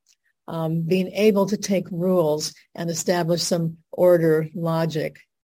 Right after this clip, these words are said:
um, having a goal and pursuing that in a direct way, um,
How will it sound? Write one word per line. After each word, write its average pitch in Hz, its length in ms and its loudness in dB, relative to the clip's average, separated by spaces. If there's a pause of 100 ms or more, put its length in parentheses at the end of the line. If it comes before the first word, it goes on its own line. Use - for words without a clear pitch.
(260)
um, 160 500 -6 (240)
having 214 400 2
a 185 80 4
goal 156 540 -2 (120)
and 175 180 -8
pursuing 185 640 0
that - 400 -8
in 170 180 -4
a 160 60 -2
direct 151 480 -4
way, 147 420 -6 (580)
um, 160 540 -6